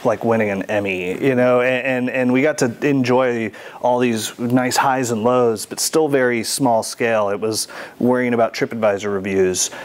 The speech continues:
and I wor-, and the chef at there worked at three Michelin star restaurants prior till, and, like, you know, so it kind of was, like,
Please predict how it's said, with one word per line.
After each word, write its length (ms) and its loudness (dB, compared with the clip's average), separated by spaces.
and 400 2
I 80 0
wor-, 220 0
and 200 0
the 60 -2
chef 340 0
at 140 -2
there 340 2
worked 480 -2
at 120 -2
three 200 0
Michelin 360 0
star 240 0
restaurants 480 -2
prior 420 0
till, 360 2
and, 100 -4
like, 260 0
you 80 0
know, 140 2
so 180 0
it 100 -2
kind 200 0
of 80 2
was, 100 0
like, 240 -2